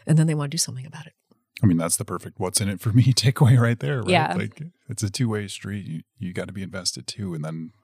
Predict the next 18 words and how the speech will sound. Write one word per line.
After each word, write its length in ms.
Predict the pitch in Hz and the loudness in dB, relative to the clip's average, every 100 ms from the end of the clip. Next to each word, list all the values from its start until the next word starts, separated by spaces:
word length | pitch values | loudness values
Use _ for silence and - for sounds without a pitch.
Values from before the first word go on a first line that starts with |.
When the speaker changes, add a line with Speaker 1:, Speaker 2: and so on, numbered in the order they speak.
| - | -16
Speaker 2:
you 60 | - | -12
know, 100 | 73 | -10
once 240 | 85 - | -8 -8
you 60 | 101 | -6
bring 220 | 90 87 | -6 -6
that 160 | 82 - | -8 -8
to 80 | |
your 80 | 82 | -10
credit 300 | - 110 117 | -6 -6 -4
union, 460 | 76 71 78 95 98 _ - | -8 -12 -12 -12 -14 _ -10
credit 160 | 82 | -8
union 220 | 78 80 80 | -8 -8 -10
like 160 | 76 | -10
Royal, 320 | 85 87 85 | -8 -8 -12
you're 180 | 80 82 | -12 -12
in, 180 | 82 - - | -12 -14 -16
you 80 | - - | -20 -14
could, 140 | - | -12